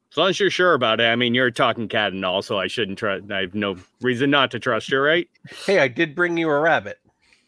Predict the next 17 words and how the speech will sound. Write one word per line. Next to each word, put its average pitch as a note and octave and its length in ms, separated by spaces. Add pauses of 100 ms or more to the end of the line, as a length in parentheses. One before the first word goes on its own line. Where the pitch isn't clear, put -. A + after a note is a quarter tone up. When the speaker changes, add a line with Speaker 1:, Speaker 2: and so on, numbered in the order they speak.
(200)
Speaker 1:
You D3 120
did. D3+ 320 (460)
Maybe D3 160
Speaker 2:
Okay, D#3+ 80
Speaker 1:
one E3 140
of D#3+ 80
the D#3 60
Speaker 2:
George. D3 120
Speaker 1:
ladies C#3 280
can, C3 180
uh, A#2+ 300 (240)
cook D#3 200
it C#3 80
up A#2 140
in G#2+ 80
the G2+ 60
meantime. F#2 480